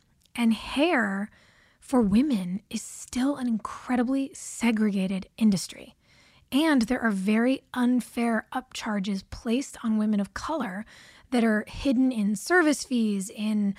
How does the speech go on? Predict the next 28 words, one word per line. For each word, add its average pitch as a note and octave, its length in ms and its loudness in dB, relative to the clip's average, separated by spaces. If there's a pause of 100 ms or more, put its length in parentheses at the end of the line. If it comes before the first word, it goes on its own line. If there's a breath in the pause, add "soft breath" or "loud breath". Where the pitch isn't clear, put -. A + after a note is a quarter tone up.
(440 loud breath)
um, G#3 480 2 (300)
really D#4 540 -2
kind C#4 240 -6
of G3+ 80 -4
tacky A#3+ 420 -6
language A3 600 0
of, G3+ 240 -4
"Oh, D4+ 220 -2
well, B3 280 0
you G#3+ 140 4
know, G#3+ 80 4
your G#3 200 0
hair D4+ 200 -4
is C#4 80 -4
so - 240 -8
thick, - 580 -6
so G3+ 400 -4
there's G3 280 -4
gonna G3+ 180 -6
be G3+ 140 -6
an G3 200 -6
upcharge B3 460 -4
of A3+ 120 -4
this." D4 200 0 (460 loud breath)
And A#3 100 0
it's - 160 -4
more A#3+ 320 2
about G3+ 380 -2